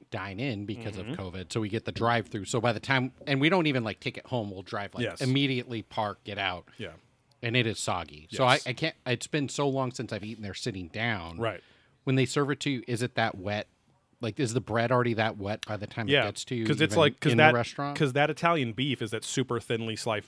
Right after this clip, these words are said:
Speaker 2: sliced beef, and it's like,
Speaker 1: Yeah.
Speaker 2: it's marinated and almost stewed.
Speaker 1: Yeah.
Speaker 2: So there's a lot of marinade they fucking loaf
Speaker 1: Yeah,
Speaker 2: on
Speaker 1: like you
Speaker 2: the
Speaker 1: said, it's like a French dip,
Speaker 2: bread.
Speaker 1: basically.
Speaker 2: Exactly,
Speaker 1: Yeah.
Speaker 2: yes.
Speaker 1: So.
Speaker 2: Um, but, uh, yeah, you had the cake shake there once as
Speaker 1: Yeah.
Speaker 2: well, where they
Speaker 1: Yep.
Speaker 2: grind up a piece of cake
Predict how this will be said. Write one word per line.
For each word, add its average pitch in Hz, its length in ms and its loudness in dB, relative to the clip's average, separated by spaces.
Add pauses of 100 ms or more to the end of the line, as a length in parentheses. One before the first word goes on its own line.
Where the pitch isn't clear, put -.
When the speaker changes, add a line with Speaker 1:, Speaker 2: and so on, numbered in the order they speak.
(180)
Speaker 2:
sliced 110 400 -6
beef, 117 180 -4
and 113 100 -6
it's 107 140 -10
like, 104 300 -4 (140)
Speaker 1:
Yeah. 120 140 -6 (140)
Speaker 2:
it's 135 160 -2
marinated 131 680 2
and 117 100 -4
almost 117 400 -2
stewed. 110 540 -6 (200)
Speaker 1:
Yeah. 131 180 0
Speaker 2:
So 147 100 4
there's 131 160 2
a 123 40 2
lot 120 380 2
of 117 60 0
marinade 113 480 -6
they 107 100 -8
fucking 113 320 -4
loaf 110 300 -4
Speaker 1:
Yeah, - 80 -6
Speaker 2:
on 110 260 -6
Speaker 1:
like 135 140 2
you 123 80 2
Speaker 2:
the - 20 -2
Speaker 1:
said, 113 140 2
it's 101 120 -6
like 110 120 -6
a 92 60 -8
French 92 340 -10
dip, 104 80 -4
Speaker 2:
bread. 87 180 -8
Speaker 1:
basically. 80 300 -10
Speaker 2:
Exactly, 101 480 -12
Speaker 1:
Yeah. 82 140 -16
Speaker 2:
yes. - 200 -18
Speaker 1:
So. - 120 -18 (120)
Speaker 2:
Um, 95 420 -10 (520)
but, 110 140 -6 (140)
uh, 95 240 -8
yeah, 131 120 0
you 110 120 -4
had 117 120 -4
the - 80 -16
cake - 260 -10
shake - 300 -8
there 110 380 -6 (260)
once 104 280 -6
as 101 120 -6
Speaker 1:
Yeah. 107 60 -6
Speaker 2:
well, 104 280 -2
where 131 80 0
they 101 80 -2
Speaker 1:
Yep. 98 60 -6
Speaker 2:
grind 104 260 -6
up 104 120 -8
a 104 60 -8
piece - 280 -12
of 98 220 -12
cake - 380 -6